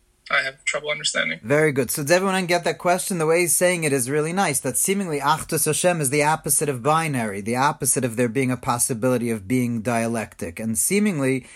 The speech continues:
Speaker 2: if we're saying Achdus Hashem means Einun Milvade, and we're learning how Hashem's light becomes everything, so what does it mean that it's dependent on your subjective mind? Right? That's what you're asking. In other words, it's Einun Milvade, we believe it, Shema Yisrael Hashem Echad.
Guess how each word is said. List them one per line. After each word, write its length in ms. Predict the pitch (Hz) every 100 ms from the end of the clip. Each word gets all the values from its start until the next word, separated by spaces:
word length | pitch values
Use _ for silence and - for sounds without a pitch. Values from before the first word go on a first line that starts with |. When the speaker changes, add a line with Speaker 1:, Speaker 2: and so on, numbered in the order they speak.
| - - - -
Speaker 2:
if 180 | 135 -
we're 100 | 135
saying 380 | - 202 214 175
Achdus 520 | 139 185 180 185 -
Hashem 440 | 160 - 180 156
means 340 | 165 180 151 120
Einun 360 | 160 170 156
Milvade, 500 | 143 127 147 151 131
and 120 | 123 120
we're 80 |
learning 420 | 123 139 165 151 131
how 220 | 127 127
Hashem's 440 | 123 - 156 131
light 280 | 131 143 139
becomes 340 | 120 147 143
everything, 480 | 151 233 220 - 139
so 180 | 131 156
what 180 | 143 196
does 140 | 214
it 100 | 185
mean 240 | 175 202 202
that 120 | 165
it's 140 | 151
dependent 500 | - 139 175 175 170
on 80 | 165
your 140 | 156
subjective 680 | 147 156 127 151 156 - 139
mind? 560 | 165 226 233 92 78 - - - - - - _ _
Right? 240 | 120 139 147
That's 220 | 151 -
what 140 | 160
you're 100 | 202
asking. 380 | 240 226 - 131
In 40 |
other 100 | 135
words, 100 | 131
it's 100 | 139
Einun 560 | 175 175 - 175 208 208
Milvade, 500 | 180 147 135 135 147
we 120 | 147
believe 320 | 151 147 139
it, 80 | 143
Shema 220 | - 160
Yisrael 400 | 180 175 - 165
Hashem 320 | 156 143 165 156
Echad. 500 | 143 135 120 135